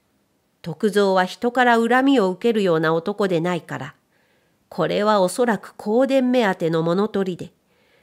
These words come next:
徳蔵が手向かいをしたためにこんな大事になったのであろうと、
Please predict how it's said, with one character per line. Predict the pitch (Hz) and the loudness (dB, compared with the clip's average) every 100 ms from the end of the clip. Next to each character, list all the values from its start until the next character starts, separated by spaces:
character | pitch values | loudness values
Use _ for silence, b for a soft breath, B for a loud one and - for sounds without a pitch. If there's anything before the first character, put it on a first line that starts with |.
| _ - | _ -4
徳 | 214 247 | -2 4
蔵 | 247 240 | 6 6
が | 233 | 4
手 | 233 | 2
向 | 233 262 | 2 2
か | 214 | 2
い | 180 | 2
を | 180 | 0
し | - | -2
た | 190 | -4
た | 190 | -2
め | 190 202 | 0 0
に | 170 B B B | -2 B B B
こ | - | -6
ん | 202 | 0
な | 220 202 | 0 2
大 | 196 214 | 2 2
事 | 214 | 0
に | 220 | 0
な | 220 | 0
っ | 214 - | -2 -2
た | 175 | -2
の | 175 | -2
で | 165 151 | -2 -2
あ | 151 | -2
ろ | 175 | -4
う | 156 | -6
と、 | - 113 104 | -10 -12 -12